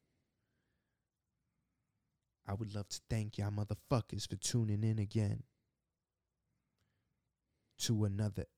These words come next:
episode of the Fire,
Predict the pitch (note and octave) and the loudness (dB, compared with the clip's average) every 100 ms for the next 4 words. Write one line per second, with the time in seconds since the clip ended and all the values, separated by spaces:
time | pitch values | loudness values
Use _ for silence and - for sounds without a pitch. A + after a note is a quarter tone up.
0 | - A#2+ - A2 - C3 - _ - - | -6 -6 -2 -2 0 -2 -4 _ -20 -20
1 | _ _ _ _ _ _ _ _ _ _ | _ _ _ _ _ _ _ _ _ _
2 | _ _ _ _ _ _ _ _ _ - | _ _ _ _ _ _ _ _ _ 2
3 | D#3 F3+ G#3 A#4 | 6 6 10 12